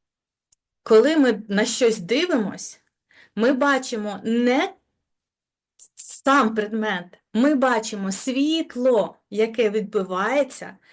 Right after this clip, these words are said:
від об'єкта, від предмета. Саме тому в темній кімнаті, якщо немає світла, ми можемо не побачити якісь предмети, бо немає що відбивати, немає освітлення.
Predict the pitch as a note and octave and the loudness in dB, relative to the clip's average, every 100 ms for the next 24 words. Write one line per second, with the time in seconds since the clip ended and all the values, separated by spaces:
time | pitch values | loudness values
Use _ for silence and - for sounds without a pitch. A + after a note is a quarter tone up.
0 | - - F#3+ G3+ A3 A3 A3 G3 G#3 F#3+ | -20 -18 -8 -4 0 0 0 0 0 0
1 | - E3 G#3 A3 A#3 G#3+ G3+ G3 F3+ - | -8 -8 -6 -2 0 0 2 2 2 -2
2 | - _ _ _ _ _ _ - - - | -18 _ _ _ _ _ _ -20 -18 -18
3 | - - B3+ D#4+ D4 B3+ A3+ B3 F4 D4+ | -10 0 2 4 2 0 0 0 0 0
4 | - C#4 D#4+ A#3 A3+ A3 A#3 F4 C4 A3 | 0 2 2 0 0 -2 -2 -4 -2 -2
5 | A3 D4 D#4+ G4+ F#4 E4+ E4+ C4 A3 A3 | -2 -2 0 0 0 -2 -2 -4 -6 -8
6 | G#3+ F3+ F#3 A#3+ F4+ E4 D#4 A#3 G#3+ G#3 | -8 -8 -2 -2 0 0 0 -2 -2 -2
7 | A3 A3 D#4 D#4+ - G#3+ G3+ A#3 - A3+ | -2 0 0 -2 0 0 0 -6 -8 -6
8 | A3 A3 A3 G#3 F#3 - - - G#3 A3+ | -2 0 0 -2 -8 -10 -18 -4 0 4
9 | B3+ C#4+ D4+ A3 - A3 G3 G#3+ A3+ C4+ | 6 6 4 2 -2 -4 -4 -6 -4 -2
10 | A3 - F#3+ A3 A3+ F#3 F#3+ - A3 G#3+ | -4 -6 -6 -4 -2 -2 -2 -2 -2 -4
11 | F3+ D#3+ - | -8 -14 -18